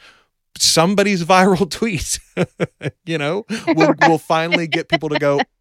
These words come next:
Speaker 1: "Oh, we
Speaker 2: Right.
Speaker 1: have to save the planet." <laughs>
Speaker 2: Right. Yeah, it's, you know, I think if, if Christianity has given us anything, which I think it's given us a lot, but I think if it's, if we boil it down to one thing,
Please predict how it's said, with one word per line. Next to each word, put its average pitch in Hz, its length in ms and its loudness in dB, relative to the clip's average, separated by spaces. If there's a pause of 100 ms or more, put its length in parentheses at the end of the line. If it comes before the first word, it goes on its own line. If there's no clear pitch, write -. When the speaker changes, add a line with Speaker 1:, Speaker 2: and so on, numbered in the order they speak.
Speaker 1:
"Oh, 233 880 0 (220)
we 262 200 2
Speaker 2:
Right. 147 100 6
Speaker 1:
have 139 200 0
to 196 100 -4
save 208 300 -2
the 240 80 -8
planet." 285 500 -4 (140)
<laughs> - 280 -8
Speaker 2:
Right. 147 320 2 (420)
Yeah, 320 340 6
it's, 349 260 -2 (100)
you 302 140 -2
know, 330 260 4
I 302 100 2
think 427 260 -8
if, - 240 -6
if 247 200 -2
Christianity 214 680 0
has 180 160 0
given 165 200 0
us 156 160 -2
anything, 147 520 -8 (480)
which 165 300 -2
I 180 100 4
think 196 140 2
it's 185 100 -6
given 156 160 2
us 147 180 0
a 156 40 0
lot, 131 220 4
but 160 120 -2
I 170 80 -2
think 233 160 -6
if 208 100 -6
it's, - 240 -4
if - 140 -10
we 156 100 -4
boil 202 300 2
it 190 80 2
down 160 160 2
to 147 100 0
one 147 280 -4
thing, 82 340 -8